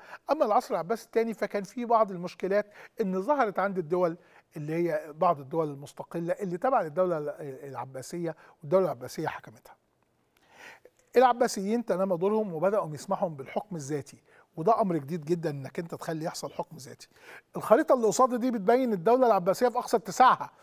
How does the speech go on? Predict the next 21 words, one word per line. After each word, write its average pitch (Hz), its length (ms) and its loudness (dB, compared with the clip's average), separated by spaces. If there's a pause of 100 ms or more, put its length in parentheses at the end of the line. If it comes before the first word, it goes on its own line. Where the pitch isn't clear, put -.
(300)
نبص 240 300 2
قدامنا 240 340 4
الدولة 220 260 4
العباسية 196 460 4
قد 180 140 2
إيه 208 80 4
يا 208 100 4
جماعة 214 140 4
واتساعها 196 440 2
قد 151 160 -6
إيه؟ 156 240 -2 (460)
وصلت 196 440 4
عندي 180 340 2
من 151 160 -10
حدود، 180 400 -4
ما 165 200 0
هي 220 240 2
نفس 294 200 0
الحدود 185 300 -8
تقريبًا 180 540 -2
القديمة، 160 520 -4